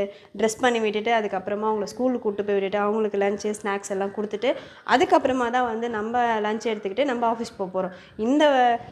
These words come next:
ஒரு ஆறே கால்ல இருந்து ஒரு எட்டரை மணிக்குள்ள, அதாவது எயிட் ஃபார்ட்டி ஃபைவ்க்கு லட்சுக்கும் சுஜனுக்கும் ஸ்கூல் உள்ள போயிடணும். அதுக்குள்ள நம்ம எல்லாத்தையும் முடிச்சுட்டு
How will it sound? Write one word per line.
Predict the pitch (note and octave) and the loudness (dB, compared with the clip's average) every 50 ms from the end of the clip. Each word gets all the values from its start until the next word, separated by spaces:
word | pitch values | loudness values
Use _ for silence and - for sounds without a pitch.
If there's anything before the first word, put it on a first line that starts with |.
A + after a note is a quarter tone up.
| - - | -4 -2
ஒரு | A3 A3 A3 G#3+ G#3 G#3 G#3 G3+ G3+ G3+ F#3+ F#3 | 0 2 2 2 2 2 4 4 2 2 0 2
ஆறே | F#3+ G#3+ B3 C4 C#4 | 2 2 4 4 4
கால்ல | C#4 C4+ C4 C4 B3+ B3 | 6 6 4 4 4 0
இருந்து | B3+ B3+ C#4+ D4 | 0 0 0 2
ஒரு | C4+ A#3 A3 G#3 G3+ G3 G3 G3 F#3+ F#3 - - - - - - | 2 2 2 2 2 2 0 -2 -4 -6 -10 -16 -20 -14 -8 -6
எட்டரை | A3+ A3+ - C#4 C4+ | -6 -2 2 2 2
மணிக்குள்ள, | B3+ A#3 B3 C4 - A#3 A3+ G#3+ | 4 2 0 0 0 -2 -2 0
அதாவது | F#3+ F#3 F#3 F#3+ G#3 C4 B3+ | 0 0 0 2 2 2 2
எயிட் | A3 A3+ B3 C4+ - | 2 2 0 0 0
ஃபார்ட்டி | - A#3 A3 A3 A3+ | 0 -2 0 -2 -2
ஃபைவ்க்கு | A3 A3 G#3 G3+ - C4 | -4 -4 -4 -2 -2 -2
லட்சுக்கும் | B3 A3 G#3 - - - - - - B3+ A#3+ A#3+ | -2 -2 -4 -6 -10 -18 -18 -10 -4 -4 -4 -2
சுஜனுக்கும் | A3+ G3 G#3 G3+ G3+ G3 - - | -2 -4 -2 -2 -2 -2 -4 -6
ஸ்கூல் | - - A3+ B3 A#3+ G#3 - E3+ F#3+ | -4 -2 -2 0 0 -2 -4 -4 -2
உள்ள | G3 G#3 G#3+ G#3+ | 0 0 0 0
போயிடணும். | G#3 G#3+ G#3+ G#3+ G3 G3 G#3+ C#4+ C#4 - - - - | 0 0 0 0 0 0 -2 -2 -2 -4 -10 -6 0
அதுக்குள்ள | - G#3+ A#3+ D4+ G4 F#4+ D#4+ D4 D#4 | 2 4 4 4 4 4 4 2 2
நம்ம | D#4 C#4+ C4 A#3 | 2 2 0 0
எல்லாத்தையும் | G3+ G3 G3+ A3 A3 - A#3+ A#3+ A#3 | 0 2 2 0 0 0 -2 -4 -2
முடிச்சுட்டு | A3+ A#3 A#3 - A3+ A3+ C#4+ | -4 -4 -6 -6 -6 -4 -4